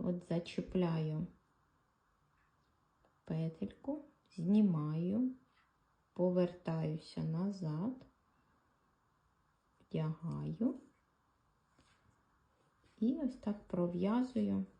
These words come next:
лицеву. Далі йде виворітна, виворітну пров'язуємо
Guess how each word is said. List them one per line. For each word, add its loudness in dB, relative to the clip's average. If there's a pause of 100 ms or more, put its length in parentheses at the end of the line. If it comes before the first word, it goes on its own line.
(1300)
лицеву. 0 (240)
Далі 2
йде -2
виворітна, 2 (1800)
виворітну 4
пров'язуємо 0